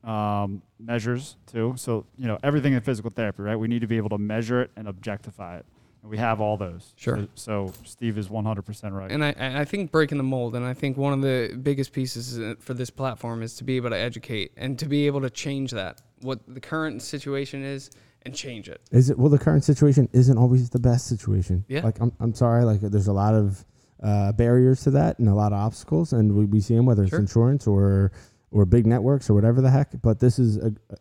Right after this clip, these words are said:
Speaker 3: I'm really happy we're doing this 'cause we're, we're talking about research now. So, so that's
Speaker 2: And make sure we touch later on. I know you got it on your script, but make sure we talk about how we highlight some of the risk factors to prevent concussions.
Speaker 1: Exactly.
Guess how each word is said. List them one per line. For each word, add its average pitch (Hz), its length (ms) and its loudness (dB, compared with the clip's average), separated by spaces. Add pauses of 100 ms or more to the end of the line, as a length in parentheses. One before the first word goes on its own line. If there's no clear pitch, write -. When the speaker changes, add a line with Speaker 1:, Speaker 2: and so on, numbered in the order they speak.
Speaker 3:
I'm 110 160 0
really 110 180 6
happy 107 240 2
we're 101 120 6
doing 104 240 4
this 101 100 0
'cause 107 180 2
we're, 113 140 2 (140)
we're 113 120 -4
talking 143 320 0
about 101 180 -2
research - 400 -4
now. 95 240 -18 (420)
So, 117 360 4
so 110 280 4 (100)
that's 131 240 0
Speaker 2:
And 131 120 2
make 147 160 2
sure 175 220 -2
we 151 140 0
touch 151 280 0
later 143 340 6
on. 131 140 0
I 95 100 0
know 123 140 0
you 135 160 2
got 139 160 2
it 135 60 0
on 127 240 0
your 120 120 -2
script, 131 340 -2
but 104 100 -2
make 120 180 -2
sure 147 140 -4
we 143 80 -2
talk 135 200 -2
about 131 220 0
how 131 140 0
we 120 200 -2
highlight 123 580 0
some 131 160 -2
of 117 40 -2
the 113 80 0
risk 123 220 0
factors 113 400 -4
to - 120 -12
prevent 113 440 -6
concussions. - 580 -10
Speaker 1:
Exactly. 107 480 -8